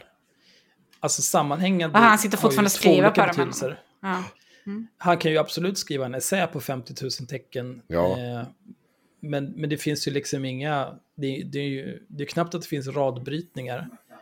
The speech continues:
Speaker 2: Det känns
Speaker 1: Det
Speaker 2: också
Speaker 1: finns
Speaker 2: svårt
Speaker 1: ingen
Speaker 2: att argumentera
Speaker 1: styckesindelning.
Speaker 2: mot oss när vi har hundra procent rätt.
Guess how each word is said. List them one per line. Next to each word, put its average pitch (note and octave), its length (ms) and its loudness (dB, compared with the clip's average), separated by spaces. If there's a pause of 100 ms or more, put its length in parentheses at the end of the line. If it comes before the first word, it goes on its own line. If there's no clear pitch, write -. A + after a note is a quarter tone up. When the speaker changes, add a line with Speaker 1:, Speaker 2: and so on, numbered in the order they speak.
Speaker 2:
Det - 60 -2
känns D#4+ 220 6
Speaker 1:
Det F4+ 60 4
Speaker 2:
också - 180 2
Speaker 1:
finns - 120 4
Speaker 2:
svårt C#4+ 280 10
Speaker 1:
ingen A#3+ 140 6
Speaker 2:
att A#3+ 140 10
argumentera A#3 500 6
Speaker 1:
styckesindelning. B3 400 8
Speaker 2:
mot G3 120 4
oss F3+ 120 2
när F#3+ 100 2
vi F#3 100 4
har F3+ 140 6
hundra F3 320 2
procent E3 340 -4
rätt. D3 320 -10